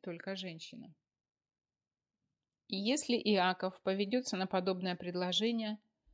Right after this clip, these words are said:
то с матерью он поссорится окончательно. Это значит, что ко всем прочим лишениям королева Мария –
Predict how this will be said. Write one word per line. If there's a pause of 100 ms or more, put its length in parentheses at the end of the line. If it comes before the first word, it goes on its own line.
(120)
то
с
матерью
он
поссорится
окончательно. (720)
Это
значит, (120)
что
ко
всем
прочим
лишениям (100)
королева
Мария –